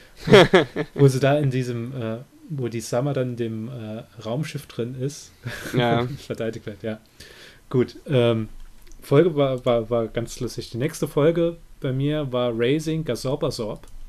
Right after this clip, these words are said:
Speaker 1: <laughs>
Speaker 2: Die hat halt einfach vom Intro, <laughs> allein hat die mich schon direkt, direkt gehabt, wo, äh, Rick ist irgendwie in so einem Leih-, äh, Pfandleihladen im Universum,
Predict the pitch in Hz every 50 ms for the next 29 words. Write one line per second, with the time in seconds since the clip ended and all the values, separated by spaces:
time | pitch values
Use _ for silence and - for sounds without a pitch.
0 | - - - - - - 180 170 - - 302 - - - - - 139 123 127 151
1 | - - - 139 135 - 143 135 165 151 - 139 139 139 - - - - - -
2 | - _ _ - - 156 143 139 - 180 170 220 214 - - 151 127 147 208 214
3 | - 123 - - - - 156 143 - 185 165 120 156 139 131 135 160 175 175 147
4 | 139 143 131 143 151 - 156 143 143 143 139 127 - 131 147 151 - - - -
5 | - - - - - - - 123 120 131 - - 143 117 110 156 170 - - 139
6 | 127 123 123 - - - - _ _ _ - 254 - 170 135 127 117 117 120 120
7 | 147 160 - 170 151 147 - 151 147 135 165 160 160 160 143 139 131 117 131 120
8 | 113 110 110 107 104 107 104 107 117 147 202 220 208 - - - - - _ -
9 | 160 156 156 156 156 147 - - - _ _ _ - - 131 170 175 - 185 175
10 | 190 190 180 170 170 175 185 190 190 190 185 151 135 135 151 143 131 123 104 107
11 | 107 110 127 151 160 175 185 202 226 220